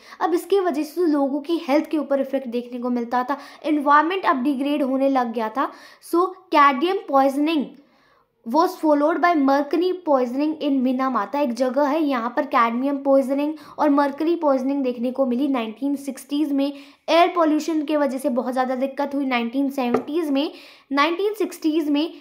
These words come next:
सिविल सोसाइटी मूवमेंट्स देखने को मिले, इतनी ज़्यादा बुरी हालत हो गई थी एनवायरनमेंट की उसके वजह से।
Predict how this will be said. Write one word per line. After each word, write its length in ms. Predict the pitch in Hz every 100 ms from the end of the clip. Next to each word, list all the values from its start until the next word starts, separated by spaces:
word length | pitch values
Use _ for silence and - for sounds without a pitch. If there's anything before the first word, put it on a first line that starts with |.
| - -
सिविल 340 | 359 330 403
सोसाइटी 520 | 392 294 277 269 311
मूवमेंट्स 520 | 294 269 254 320 320
देखने 320 | 302 294 285 294
को 160 | 311
मिले, 240 | 277 254 330
इतनी 400 | 339 - 294 302
ज़्यादा 520 | 269 254 262 285 277 - - - _
बुरी 360 | 233 226 320 392
हालत 320 | 359 294 330 302
हो 140 | 269
गई 120 | 285
थी 120 | 285
एनवायरनमेंट 520 | 285 262 233 233 247 247
की 80 |
उसके 280 | 285 - 302
वजह 260 | 269 214 214
से। 240 | 277 339